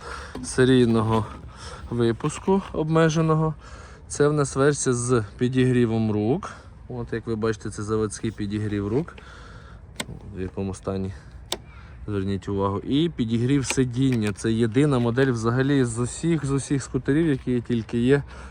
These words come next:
яка йде з штатним підігрівом сидіння.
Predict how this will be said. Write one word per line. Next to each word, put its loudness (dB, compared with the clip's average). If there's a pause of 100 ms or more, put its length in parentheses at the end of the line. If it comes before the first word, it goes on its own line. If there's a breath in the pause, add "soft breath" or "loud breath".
(120)
яка 2
йде 8
з 0
штатним 2
підігрівом 2
сидіння. 2